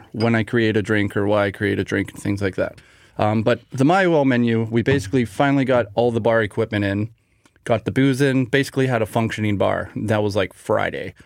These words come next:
And we were planning to do, like, soft opening on Monday or Tuesday, and I didn't have any drinks yet. <laughs>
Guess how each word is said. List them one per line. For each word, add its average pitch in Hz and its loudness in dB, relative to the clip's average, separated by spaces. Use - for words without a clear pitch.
And 110 0
we 117 2
were 110 0
planning 117 0
to 101 -4
do, 113 0
like, 101 -2
soft 107 -2
opening 98 -4
on 90 -2
Monday 107 0
or 107 -2
Tuesday, 139 -2
and 117 2
I 127 4
didn't 120 0
have 110 0
any 104 0
drinks 107 -2
yet. 85 -2
<laughs> - -8